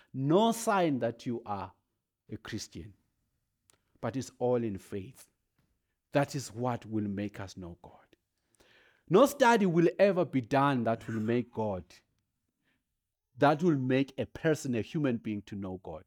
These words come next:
There are so much of this philosophy. Some of them are so complex, you read and you actually get confused.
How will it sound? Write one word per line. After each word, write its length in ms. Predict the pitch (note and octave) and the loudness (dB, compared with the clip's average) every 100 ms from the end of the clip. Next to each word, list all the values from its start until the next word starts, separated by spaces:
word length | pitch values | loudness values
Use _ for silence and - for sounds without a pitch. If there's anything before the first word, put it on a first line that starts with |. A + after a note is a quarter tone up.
| _ _ _ | _ _ _
There 100 | E3 | 0
are 80 | E3 | 0
so 320 | - - A#3+ | 0 0 2
much 240 | A#3 G3 - | 2 0 0
of 180 | E3+ C#3+ | -2 0
this 160 | C3+ - | -4 -4
philosophy. 500 | C#3 B2+ B2 G#2+ G#2 | -4 -4 -4 -6 -10
Some 300 | - F3 F3+ | -6 -6 -6
of 140 | D#3+ | -6
them 180 | C3 A2+ | -6 -6
are 40 | |
so 220 | A2+ F3 | -8 -6
complex, 500 | E3+ - D3+ C3+ A2+ | -8 -6 -8 -6 -8
you 140 | - B2 | -4 -4
read 420 | A#2 A#2+ D3 - | -2 -2 -2 -4
and 180 | - A#2 | -6 -4
you 80 | A2 - | -4 -8
actually 340 | A#2 A2+ G#2 - | -10 -8 -8 -8
get 180 | F#2 | -12
confused. 640 | - F#2+ F2 - G2 - | -12 -18 -16 -12 -12 -14